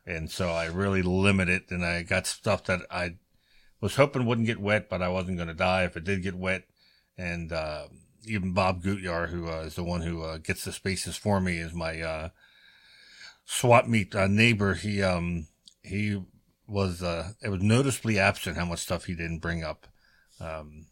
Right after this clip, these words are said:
even though they brought two cars up. So, uh, yeah, we drive up there Friday night, <clears throat> like we have been doing for the past couple of years. We, uh, we meet for dinner, and the place he picked, uh, I,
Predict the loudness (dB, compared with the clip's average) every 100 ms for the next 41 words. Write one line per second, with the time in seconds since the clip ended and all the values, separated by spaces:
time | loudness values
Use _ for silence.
0 | -10 -4 -2 -2 -4 -4 -6 -6 -10 -8
1 | -8 -8 -10 -14 _ -20 _ _ -12 -8
2 | -6 -8 -8 -6 -4 2 4 4 2 -4
3 | -2 -2 2 2 2 2 2 0 -2 -18
4 | 0 2 2 -2 -6 -4 -2 -2 -2 -2
5 | -2 -4 0 0 2 0 2 2 2 2
6 | 0 0 2 2 2 0 -6 _ _ _
7 | _ _ _ -6 -2 0 0 -2 0 2
8 | 2 0 -4 -10 -8 -8 -6 0 0 0
9 | -2 -6 -2 0 0 -2 -16 -12 -8 -6
10 | -6 -8 -6